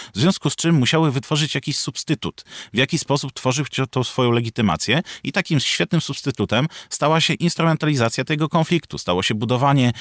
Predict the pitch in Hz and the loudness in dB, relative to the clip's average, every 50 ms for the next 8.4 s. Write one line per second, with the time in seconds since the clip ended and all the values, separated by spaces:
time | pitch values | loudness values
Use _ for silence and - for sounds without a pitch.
0 | - - - - 113 113 117 139 127 - - 117 117 110 107 101 - - - 107 | -10 -14 -2 0 2 4 4 4 2 2 0 0 2 2 2 0 -2 0 -2 0
1 | 107 104 110 120 139 - - 120 117 117 113 113 110 - 127 110 107 123 117 107 | 0 2 2 0 0 0 0 2 2 2 2 2 2 0 0 0 0 0 2 2
2 | 98 95 95 107 143 139 - 113 - - 175 180 - - 147 143 - 151 - - | 4 4 4 2 2 0 -2 -8 -2 0 0 0 2 0 -2 0 0 -4 -4 -2
3 | 123 120 - - - 143 147 151 147 - - - - - - - _ - 113 147 | 0 0 0 0 0 0 0 0 0 -2 -6 -14 -20 -20 -20 -14 _ 0 0 2
4 | 143 - - 127 117 143 131 - 131 - 113 131 127 - - 117 - 120 110 107 | 2 0 0 0 0 0 2 2 0 0 2 0 0 0 -2 0 2 2 2 2
5 | 117 113 110 113 - 160 165 180 175 143 - - 123 120 - 127 120 117 110 113 | 4 2 2 2 2 2 2 2 2 0 0 -2 -2 0 2 2 2 2 2 0
6 | 110 107 - 131 123 120 120 120 110 113 113 107 104 104 139 165 175 147 139 - | -4 -2 0 2 2 4 4 4 4 4 4 2 2 2 2 2 2 0 0 -2
7 | 135 139 165 202 226 - - 170 175 170 151 160 139 135 156 - - 185 180 - | -2 0 0 -2 -2 -2 -2 0 2 2 4 2 2 2 0 -2 0 -2 2 2
8 | 180 139 107 - - - - - | 4 2 2 0 -2 -8 -12 -14